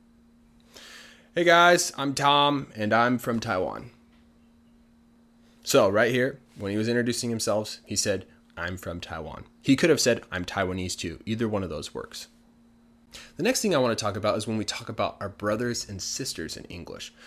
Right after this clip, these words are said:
So for example, if I say, "I have five brothers and sisters,"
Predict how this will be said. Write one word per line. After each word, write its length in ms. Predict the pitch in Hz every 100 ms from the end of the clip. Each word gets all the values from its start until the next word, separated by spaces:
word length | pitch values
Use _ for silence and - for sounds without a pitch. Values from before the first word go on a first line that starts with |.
| -
So 160 | - 120
for 120 | -
example, 440 | 113 143 139 98 82
if 120 | -
I 140 | 123
say, 300 | 120 110 98 - -
"I 100 | 98
have 180 | 101 85
five 500 | - 104 104 104 -
brothers 320 | 95 90 92
and 100 | 80
sisters," 680 | - 117 - - - -